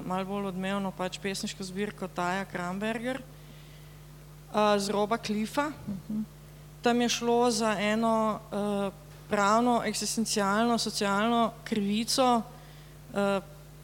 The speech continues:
Speaker 1: nezakonito odpustitev, eh, z delovnega mesta in napisati, to je bilo dva deset,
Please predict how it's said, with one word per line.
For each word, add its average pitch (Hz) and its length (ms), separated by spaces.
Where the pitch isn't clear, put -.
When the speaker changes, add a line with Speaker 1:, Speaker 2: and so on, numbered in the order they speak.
Speaker 1:
nezakonito 214 1600
odpustitev, 226 1120
eh, 190 460
z 185 100
delovnega 214 480
mesta 226 640
in 220 160
napisati, 214 540
to 233 60
je 226 40
bilo 214 140
dva 196 180
deset, 190 580